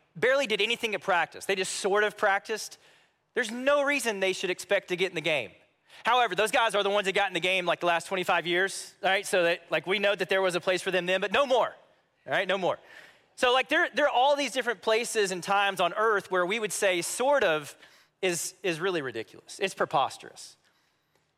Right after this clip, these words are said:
And, and so why in heaven's name would we think that the God of the universe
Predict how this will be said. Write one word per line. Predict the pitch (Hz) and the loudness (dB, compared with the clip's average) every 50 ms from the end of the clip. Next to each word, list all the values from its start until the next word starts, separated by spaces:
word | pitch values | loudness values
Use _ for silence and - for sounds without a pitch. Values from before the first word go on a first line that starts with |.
| _ _ _ _ - | _ _ _ _ -2
And, | 233 240 | -2 0
and | 233 220 | 0 0
so | - 220 196 | 0 0 0
why | 196 214 247 269 285 294 285 | 2 4 4 4 4 4 2
in | 247 214 202 | 0 0 0
heaven's | 208 240 220 220 196 175 | -2 -2 -2 -2 -4 -2
name | 202 214 220 214 | -2 0 0 0
would | 185 185 170 | -2 -2 -2
we | 190 220 | -2 -6
think | 196 - - 226 214 202 180 165 - 175 - _ _ _ | -6 -4 -2 -2 -2 -2 -4 -6 -10 -18 -20 _ _ _
that | 160 190 190 185 - | -2 0 0 0 0
the | 190 185 | -4 -6
God | 156 147 156 196 214 233 233 247 254 - | -4 0 0 2 4 4 4 2 2 0
of | 208 180 | -2 -2
the | 160 175 | -2 -4
universe | 160 165 196 226 233 220 170 147 135 113 101 104 - - - - - | -6 -4 -6 -4 -4 -4 -2 -2 -4 -4 -4 -8 -12 -12 -12 -12 -14